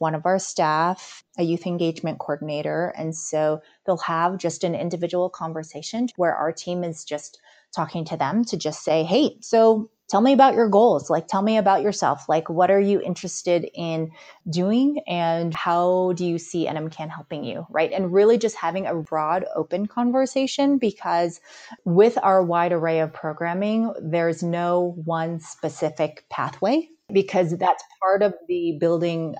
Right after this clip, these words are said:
agency and opportunities for young people to kind of make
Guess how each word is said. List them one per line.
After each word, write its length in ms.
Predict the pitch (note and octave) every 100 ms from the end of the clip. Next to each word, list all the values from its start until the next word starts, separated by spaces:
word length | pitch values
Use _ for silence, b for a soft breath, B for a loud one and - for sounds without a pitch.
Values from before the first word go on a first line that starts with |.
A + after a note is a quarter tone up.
| -
agency 640 | E3+ F3 F#3+ - G#3 G3
and 140 | E3+
opportunities 720 | C#3+ D#3 E3+ D#3+ D#3+ D#3 E3 D#3+
for 140 | -
young 220 | D3+ D3
people 420 | D#3 E3+ - E3+ E3+ -
to 280 | - D3+ D3+ D3+ b b b
kind 160 | F3+
of 140 | D#3+ D#3+
make 420 | D3+ D3+ D3 -